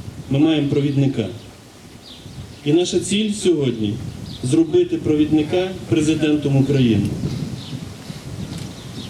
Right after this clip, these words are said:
Оце має все бути сформовано саме нашим рухом.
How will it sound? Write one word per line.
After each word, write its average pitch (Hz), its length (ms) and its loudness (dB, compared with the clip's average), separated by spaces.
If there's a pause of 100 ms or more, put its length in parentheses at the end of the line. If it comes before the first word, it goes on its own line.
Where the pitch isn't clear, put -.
(1160)
Оце 202 260 0
має 208 240 2
все 180 180 0
бути 185 280 2
сформовано 180 760 4 (400)
саме 180 280 4
нашим 175 480 6
рухом. 135 380 2